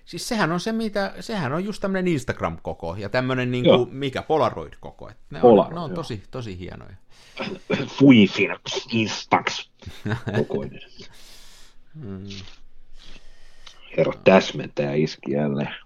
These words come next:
Speaker 1: Nimenomaan, täytyy tarka-, tarkasti, tarkasti, tarkasti.
Speaker 2: Surkea kokoisia kyllä ne Instax-kuvat, ne on niinku,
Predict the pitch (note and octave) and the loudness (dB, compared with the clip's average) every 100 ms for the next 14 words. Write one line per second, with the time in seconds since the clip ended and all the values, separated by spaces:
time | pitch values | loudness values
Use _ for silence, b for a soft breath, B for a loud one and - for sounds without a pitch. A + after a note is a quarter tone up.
0 | - - - G#2 G2 E2+ F#2 F#2 D#2 F#2+ | -20 -20 -10 -8 -6 -6 -8 -8 -8 -8
1 | E2 - - F#2+ F2+ - - G#2 G2 D#2+ | -10 -12 -6 -6 -6 -10 -10 -6 -6 -8
2 | D#2 - - _ G#2+ G2 F2 - - - | -18 -20 -20 _ -12 -12 -14 -18 -20 -20
3 | - F#2 D#2+ - - - - - - - | -14 -12 -12 -16 -20 -20 -20 -20 -20 -20
4 | - - - - - - - - - - | -20 -20 -20 -20 -18 -20 -20 -20 -20 -20
5 | - - - - - - - - - - | -20 -20 -20 -20 -20 -20 -20 -20 -14 2
6 | B2 A#2 - C#3+ - - - - B2+ - | 8 8 8 2 2 2 0 -6 -6 -6
7 | C#3 D3 D#3 - - - - - B1 - | -4 0 0 -2 -8 -14 -10 -8 -6 -6
8 | C#2+ C#2+ - | -6 -4 -6